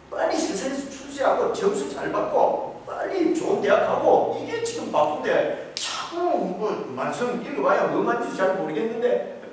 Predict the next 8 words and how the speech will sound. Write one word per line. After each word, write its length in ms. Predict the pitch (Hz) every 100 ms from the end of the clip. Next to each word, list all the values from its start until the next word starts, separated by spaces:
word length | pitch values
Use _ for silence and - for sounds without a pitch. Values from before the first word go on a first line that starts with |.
| - - -
자꾸 460 | - - - - 508 359
이거 140 | 381
읽어야 340 | 349 320 247
된다 300 | - - -
하고 500 | - 208 - - - - - - - 175
어렵잖아요. 400 | 202 - - - -
그죠? 160 | 107 - - - - - - - - -
그래서 380 | 240 - -